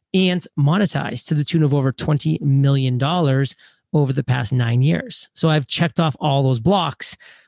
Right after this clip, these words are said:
My audience knows that. They followed my journey. They've seen the income reports. They've seen the guests that I brought on.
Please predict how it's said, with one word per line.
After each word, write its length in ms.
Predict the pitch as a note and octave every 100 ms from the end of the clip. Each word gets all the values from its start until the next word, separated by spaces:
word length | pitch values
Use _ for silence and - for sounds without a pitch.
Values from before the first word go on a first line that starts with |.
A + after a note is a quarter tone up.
| _
My 100 | C#3+
audience 400 | C#3+ C#3+ D3 A#2+
knows 300 | C3+ F3 E3+
that. 480 | B2 A#2 C3+ - - _
They 160 | C#3 C#3
followed 400 | - C#3+ D3 C3+
my 140 | B2
journey. 420 | A#2 A#2 A#2 C#3
They've 220 | D3 C#3+
seen 240 | - D#3 D#3
the 80 | E3
income 340 | C3+ - B2+
reports. 640 | A#2+ - B2 B2+ D3 -
They've 180 | - C#3+
seen 200 | - D3
the 80 | D3
guests 320 | B2+ C3 A2+
that 80 | C3
I 100 | C#3
brought 280 | C#3 C#3 C3
on. 280 | A2+ B2